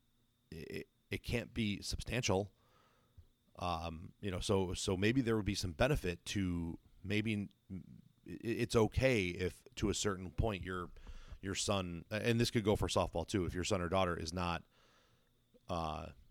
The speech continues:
you know, travel material, maybe they would benefit from playing some house league, playing some, some smaller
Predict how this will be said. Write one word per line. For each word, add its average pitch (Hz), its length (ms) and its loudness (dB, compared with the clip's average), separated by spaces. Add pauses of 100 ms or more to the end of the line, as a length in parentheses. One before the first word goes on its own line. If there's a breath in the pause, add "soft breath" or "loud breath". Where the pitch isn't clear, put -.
(320)
you 104 60 -4
know, 85 120 -6
travel 98 320 0
material, 98 520 2 (1300)
maybe 127 220 4
they 151 100 6
would 135 120 4
benefit 135 320 4
from 90 320 -2 (1600)
playing 98 320 0
some 90 140 -4
house 92 380 -2
league, 82 240 -6
playing 90 280 0
some, 85 400 -4
some 87 180 -8
smaller 87 760 0